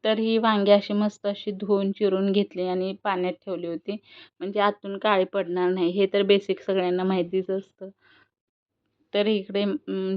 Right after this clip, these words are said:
छान असं साधं सिंपल वांग्याचं भरीत आहे, ते मी करणार आहे. अं, कारण, अं, सगळ्यांना आमच्या घरात असं साधं सिंपलच वांग्याचं भरीत आवडतं. कांदा, टोमॅटो वगैरे टाकलेला आवडत नाही.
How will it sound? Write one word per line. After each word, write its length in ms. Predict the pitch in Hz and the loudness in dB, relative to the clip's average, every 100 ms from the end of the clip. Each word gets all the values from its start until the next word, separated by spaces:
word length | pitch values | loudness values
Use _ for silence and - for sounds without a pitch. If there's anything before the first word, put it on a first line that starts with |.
| - | -4
छान 240 | 214 190 | -2 0
असं 220 | 196 196 | 0 0
साधं 360 | 196 214 170 180 | 2 4 2 0
सिंपल 460 | - 190 180 185 196 | -4 -4 -4 -2 0
वांग्याचं 460 | 190 165 175 185 | 2 0 0 0
भरीत 280 | 180 185 185 | 2 2 2
आहे, 220 | 190 185 165 | 0 0 -2
ते 160 | 180 | -6
मी 140 | 180 180 | -8 -8
करणार 420 | 196 180 170 175 | -6 -6 -4 -4
आहे. 240 | 180 160 175 _ _ - _ _ | -4 -6 -8 _ _ -20 _ _
अं, 280 | 165 180 175 170 | -8 -4 -4 -4
कारण, 400 | 175 170 180 185 | -6 -4 -2 -2
अं, 180 | 190 190 | -4 -4
सगळ्यांना 520 | 208 185 175 180 - | -2 0 2 2 2
आमच्या 340 | - 190 190 | 4 4 4
घरात 320 | 190 190 185 185 | 4 4 4 4
असं 220 | - 196 | 0 -2
साधं 320 | - 196 170 | 2 2 2
सिंपलच 560 | - 190 185 190 185 185 | -4 -6 -6 -6 -6 -4
वांग्याचं 440 | 180 165 175 185 | -4 -4 -4 -6
भरीत 320 | 190 190 180 | -2 -2 0
आवडतं. 400 | 180 175 165 - | 4 4 2 -2
कांदा, 380 | 170 180 175 170 | -6 -4 0 0
टोमॅटो 680 | 175 185 175 165 180 175 175 - - - _ | 0 -2 -2 0 2 4 2 -4 -20 -20 _
वगैरे 400 | 165 156 170 175 | -6 -4 -2 -2
टाकलेला 480 | 175 180 170 165 165 | 0 -2 -4 -8 -4
आवडत 340 | 165 165 165 - | -4 -4 -8 -10
नाही. 360 | 175 175 175 | -10 -6 -8